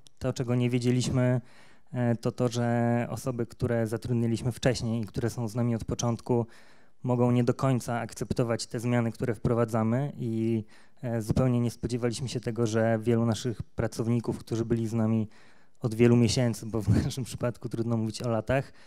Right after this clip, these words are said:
e, może mieć z tym trochę problem. E, dlatego jesteśmy właśnie na etapie przeprowadzania tych zmian i wprowadzania dużych zmian w naszej organizacji. E, mamy nadzieję, że, że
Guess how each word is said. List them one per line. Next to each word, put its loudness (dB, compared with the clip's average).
e, -2
może 6
mieć 4
z -12
tym 0
trochę 2
problem. 2
E, -2
dlatego 0
jesteśmy 0
właśnie 4
na 4
etapie 2
przeprowadzania 2
tych -6
zmian 0
i 0
wprowadzania -2
dużych 0
zmian -2
w -4
naszej -2
organizacji. -2
E, 2
mamy 6
nadzieję, 4
że, 0
że 2